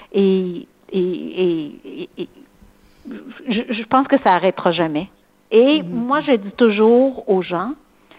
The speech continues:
Speaker 1: qu'il y en a qui aiment l'art, c'est-à-dire d'acheter des œuvres pour accrocher à leur mur. Ben moi, je vois la, la mode, l'habillement aussi de cette façon-là. Et ceux et celles qui aiment bien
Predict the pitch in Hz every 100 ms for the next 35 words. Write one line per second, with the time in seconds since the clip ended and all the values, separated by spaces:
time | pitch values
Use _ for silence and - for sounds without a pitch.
0 | _ - 202 202 226 226 - 220 202 -
1 | 208 202 208 208 202 196 _ 196 196 190
2 | 196 202 202 202 208 - 175 165 180 202
3 | 202 202 - - - 185 180 190 - -
4 | 214 214 180 170 170 170 196 208 202 190
5 | - - 185 180 - - 196 - - 196
6 | - - 214 208 - 180 165 160 160 165
7 | 170 175 214 285 277 - - 190 196 226
8 | 208 190 185 175 151 156 - 180 160 156
9 | 160 180 202 190 156 165 160 156 160 180
10 | 190 269 226 - - - 190 226 - _
11 | 185 - 160 - 151 - 165 147 143 165
12 | 202 - 165 - 220 185 180 - 190 196
13 | 214 - - 185 190 185 185 165 175